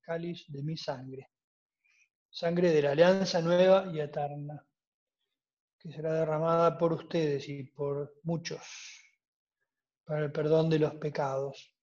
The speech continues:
Nuevamente el oído me permite reconocer en el cáliz la sangre de Cristo. Ahora vemos solamente su cuerpo en la hostia.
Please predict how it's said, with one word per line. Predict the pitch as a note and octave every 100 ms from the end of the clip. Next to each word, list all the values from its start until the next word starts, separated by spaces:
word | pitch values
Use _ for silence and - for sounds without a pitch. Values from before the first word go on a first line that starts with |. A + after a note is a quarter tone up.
| _ _
Nuevamente | E3 E3+ D#3+ E3+ E3
el | D#3
oído | D#3 E3 F3 G3 - - - - - - - _ -
me | D3+
permite | C#3 D3+ D3+ E3+ - _ _ _ _ -
reconocer | D#3+ F3 E3 D3+ D3+ D3 - E3+ E3+
en | D#3+
el | D3+ C#3+
cáliz | - F3 F3 F#3+ F3+
la | D#3
sangre | - D#3+ E3 D#3
de | D3 D3
Cristo. | C#3+ C#3 - D3+
Ahora | F3+ F3+
vemos | F3 F3 D#3 - -
solamente | D#3 D#3 D#3+ D#3+ D3+ D#3 D#3 _ _ _ _ - _ _
su | - D#3
cuerpo | C3+ D#3+ D#3+ D#3 E3 E3 D#3+
en | D3+ D3
la | D3
hostia. | D#3 D3 - D#3 D3